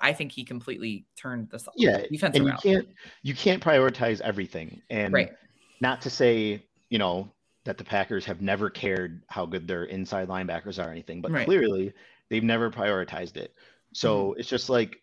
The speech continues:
Speaker 2: you know, it may, who knows, Justin Fields might work out to be really good, but the Bears can never find a quarterback.
Speaker 1: <laughs>
Speaker 2: The,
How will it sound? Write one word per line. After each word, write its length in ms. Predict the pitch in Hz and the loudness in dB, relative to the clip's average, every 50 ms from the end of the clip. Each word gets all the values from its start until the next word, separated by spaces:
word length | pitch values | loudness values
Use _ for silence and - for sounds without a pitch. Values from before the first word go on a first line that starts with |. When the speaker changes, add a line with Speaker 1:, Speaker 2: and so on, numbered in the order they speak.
| _ _ - | _ _ -2
Speaker 2:
you 100 | 110 104 | 0 0
know, 260 | 87 87 98 104 120 - _ _ | 0 0 -2 -4 -6 -12 _ _
it 140 | - 92 90 98 - - 110 | -10 -8 -8 -8 -12 -16 -16
may, 280 | 87 90 95 95 101 98 - | -10 -6 -4 -4 -4 -4 -8
who 180 | - - 113 | -6 -2 -2
knows, 220 | 104 95 92 98 92 | -2 0 -2 -4 -6
Justin 280 | - 90 90 - 110 90 | -6 -8 -8 -8 -10 -8
Fields 280 | 107 92 87 87 - | -8 -6 -6 -6 -6
might 200 | 90 87 90 - _ _ | -6 -8 -8 -8 _ _
work 180 | - 92 90 - | -12 -10 -8 -6
out 120 | 82 82 - | -6 -8 -8
to 60 | - | -8
be 80 | 92 85 | -8 -6
really 180 | 85 82 92 | -4 -4 -4
good, 200 | 80 76 85 90 | -4 -4 -6 -6
but 140 | - 90 - | -8 -12 -10
the 60 | - | -10
Bears 480 | 95 90 90 78 90 104 104 - - - - - - - - | -6 -4 -4 -2 -2 -2 -2 -4 -8 -10 -14 -20 -20 -20 -18
can 120 | - - - | -10 -8 -6
never 180 | 78 78 85 - | -6 -6 -6 -4
find 180 | - 101 101 | -4 -4 -4
a 40 | 107 | -2
quarterback. 500 | - - 214 190 139 101 - - - - - - | 0 2 4 4 4 4 2 0 -2 -2 2 2
Speaker 1:
<laughs> 440 | - - - - 180 - - - | 2 2 2 -2 -2 -4 -6 -4
Speaker 2:
The, 220 | - 117 110 110 | 0 2 2 2